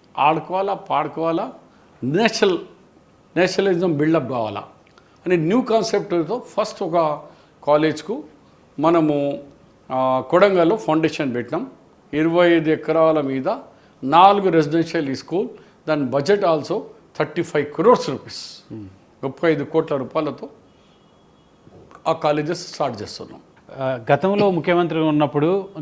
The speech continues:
Speaker 2: గజ్వేల్ నియోజకవర్గానికి ఎక్కువ ఫండ్, గజ్వేల్ డెవలప్‌మెంట్ బోర్డు పెట్టుకున్నారు. ఇప్పుడు ముఖ్యమంత్రి వచ్చి కొడంగల్కు డెవలప్‌మెంట్ బోర్డు పెట్టుకున్నారు. సిరిసిల్ల, సిద్దిపేట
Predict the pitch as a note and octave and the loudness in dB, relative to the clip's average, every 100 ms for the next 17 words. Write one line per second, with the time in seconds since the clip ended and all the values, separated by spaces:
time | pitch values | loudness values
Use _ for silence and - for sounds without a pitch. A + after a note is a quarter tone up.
0 | B2+ C3 C#3+ D#3 D3 C#3 - C3 C3+ C3 | 0 0 2 4 4 2 0 -2 0 -2
1 | B2+ C3 A#2+ - - A#2+ A#2 A#2 A2+ C#3 | -4 -4 -4 -4 -6 -6 -8 -10 -4 -2
2 | C3+ D3+ C3+ C3+ C#3 B2 C3 A#2+ A#2 A2 | 0 0 2 0 0 -2 -6 -8 -8 -8
3 | A2+ - A2 A#2+ B2 D#3+ C#3+ E3 D#3+ D3 | -10 -12 -10 -6 0 0 2 2 2 2
4 | D3+ D3+ D#3+ C#3+ C#3+ D3 D3 C3 C3 B2 | 0 -2 -4 0 2 2 0 -2 -6 -2
5 | B2+ B2+ B2+ A#2+ A2+ A#2+ G#2+ A2+ - A#2 | -2 -4 -6 -10 -10 -10 -10 -12 -8 -8
6 | A#2 - - - - E3 E3+ D#3 C#3+ C3+ | -8 -12 -20 -10 -6 -4 0 0 0 -2
7 | E3 C#3+ D#3 D#3 | -4 -4 -2 -2